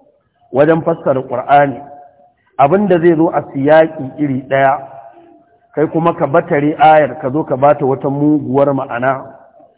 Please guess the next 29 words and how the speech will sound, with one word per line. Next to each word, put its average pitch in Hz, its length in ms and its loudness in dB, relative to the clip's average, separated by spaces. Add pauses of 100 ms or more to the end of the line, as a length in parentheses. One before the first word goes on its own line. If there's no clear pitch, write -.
(120)
wacce 156 360 -2
ayar 156 440 6
ba 147 240 4
ta 127 200 -4
ɗauka. 117 340 -10 (800)
Mun 160 280 0
san 180 100 2
abin 165 340 0
da 151 80 0
ya 156 100 0
faru 156 420 0 (840)
a 131 100 0
ƙissa 160 560 0
na 156 540 2
abin 147 240 -4
da 147 80 -2
ya 143 80 -4
shafi 143 560 -6 (800)
a 117 760 -2 (120)
matsalar 139 560 -2
Banu 143 340 0
Quraiza 135 440 -4 (760)
da 131 240 -4
aka 156 180 -4
yi 143 60 -2
bayan 147 320 2
warware 151 400 -2
alƙawari 135 560 -4
da 123 100 -10